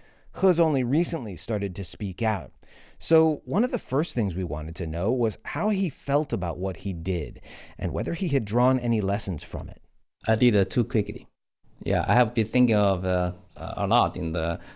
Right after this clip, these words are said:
Speaker 2: past four years. Yeah, I did it too quickly.
Speaker 1: He would not elaborate on what he means when he says he did it too quickly. What he did was edit the genes of human embryos to try to make them immune to H I V.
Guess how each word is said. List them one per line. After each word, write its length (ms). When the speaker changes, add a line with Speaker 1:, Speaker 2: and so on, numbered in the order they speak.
Speaker 2:
past 300
four 380
years. 560
Yeah, 160
I 40
did 220
it 160
too 140
quickly. 380
Speaker 1:
He 40
would 200
not 160
elaborate 480
on 120
what 120
he 60
means 420
when 80
he 80
says 240
he 80
did 180
it 160
too 300
quickly. 560
What 180
he 140
did 480
was 400
edit 320
the 80
genes 400
of 140
human 340
embryos 680
to 80
try 200
to 80
make 180
them 160
immune 600
to 120
H 260
I 140
V. 460